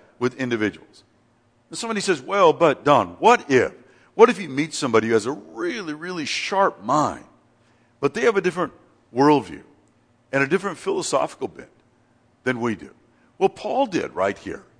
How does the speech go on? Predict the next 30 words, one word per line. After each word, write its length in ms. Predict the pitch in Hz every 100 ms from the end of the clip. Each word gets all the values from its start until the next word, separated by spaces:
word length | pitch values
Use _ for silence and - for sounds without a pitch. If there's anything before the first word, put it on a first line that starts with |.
| _
Notice 260 | 165 226 -
what 120 | 190
it 80 | 143
says. 400 | - 95 - _ _ _ _ _ -
There 120 | 170
were 120 | 170
a 80 | 139
group 240 | 117 190
of 160 | 175 - -
Epicurean, 720 | 170 180 185 139 110 101 120
<clears throat> 40 | -
Epicurean 840 | 175 220 143 127 131 139 139 135
and 140 | 107
Stoic 300 | - 143 135
philosophers, 640 | - 95 120 - - - - _ _ _ _
and 120 | 139
they 60 | 143
began 400 | 139 165 127 135
to 340 | 120 110 135 - _ _
debate 540 | 160 127 120 190 - - _ _ -
with 180 | 123 107
him. 220 | 131 90 - _ _ _ _ _ _ -
I'm 140 | 254
gonna 160 | 285 269
tell 140 | 233
you, 100 | 214
these 280 | 127 139 226
were 80 | 233
sharp 360 | - 135 131 -
folks. 500 | - 131 - -